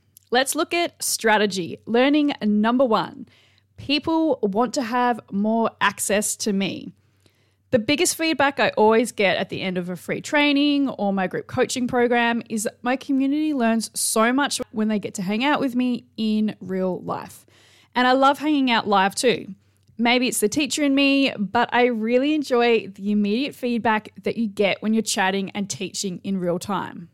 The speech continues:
If I could hang out all day, every day live with you all, I would. However, I know this isn't possible. So over the last year, I've been playing around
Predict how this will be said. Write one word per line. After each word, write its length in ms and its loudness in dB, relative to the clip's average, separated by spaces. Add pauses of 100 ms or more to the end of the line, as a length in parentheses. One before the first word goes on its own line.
(160)
If 120 -4
I 120 6
could 160 0
hang 240 2
out 280 2
all 280 2
day, 560 2
every 240 0
day 200 2
live 360 2
with 120 -4
you 120 4
all, 420 6
I 220 2
would. 400 -8 (420)
However, 520 0
I 580 4
know 280 2
this 180 -4
isn't 300 -2
possible. 640 -2
So 200 -2
over 160 2
the 120 0
last 420 2
year, 380 0
I've 180 0
been 160 -4
playing 320 -2
around 560 0